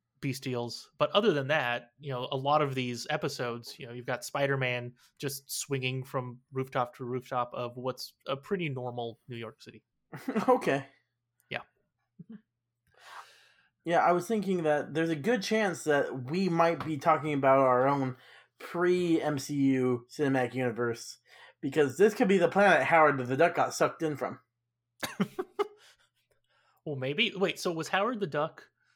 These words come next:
Speaker 1: was he on a duck-only planet, or were there other
Speaker 2: We only saw ducks.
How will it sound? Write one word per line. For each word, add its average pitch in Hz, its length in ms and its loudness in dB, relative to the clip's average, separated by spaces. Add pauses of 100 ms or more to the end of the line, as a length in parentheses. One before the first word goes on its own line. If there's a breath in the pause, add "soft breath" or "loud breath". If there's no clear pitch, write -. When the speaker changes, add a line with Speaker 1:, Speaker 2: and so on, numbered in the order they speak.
(180)
Speaker 1:
was 156 180 -4
he 190 140 -2
on 170 140 0
a 139 60 -2
duck-only 135 560 -4
planet, 175 380 -6
or 143 80 -12
were 135 120 -4
there 123 200 -2
other 123 240 -2
Speaker 2:
We 254 180 -2 (140)
only 214 460 2
saw 160 340 2
ducks. - 600 -2